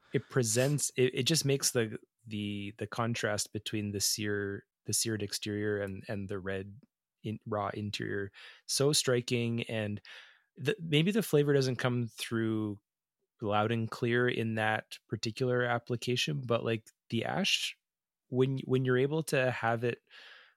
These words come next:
um, in proper quantities and proportion, it actually tastes really good. Um, w-,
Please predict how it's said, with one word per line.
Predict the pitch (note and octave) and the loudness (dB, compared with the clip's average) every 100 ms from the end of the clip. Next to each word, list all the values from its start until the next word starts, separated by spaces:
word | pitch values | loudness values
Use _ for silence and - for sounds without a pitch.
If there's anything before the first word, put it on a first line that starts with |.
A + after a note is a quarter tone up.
| _ | _
um, | A2 G#2+ G#2 G2+ G#2+ | -2 0 0 -4 -6
in | - A2+ A2 - | -4 -2 -4 -2
proper | A2 G2+ A#2 A2 G#2+ - | -2 -2 -2 0 -2 -4
quantities | G#2 G#2+ A2 A2 A2 | -4 -2 0 -2 -2
and | G#2 | -4
proportion, | G#2+ G#2+ G2+ C#3 | -4 -4 -2 -2
it | B2 | 0
actually | D3+ - A#3+ - | -2 0 -2 -2
tastes | - B2+ - - | -2 0 0 -2
really | G#2 A2+ C#3 | -8 -4 -4
good. | A#2 B2 G2+ - - - _ _ _ | -2 -2 -2 -10 -20 -20 _ _ _
Um, | A2 G#2+ G2+ G2+ A#2+ | 0 0 -2 -6 -6
w-, | - | -6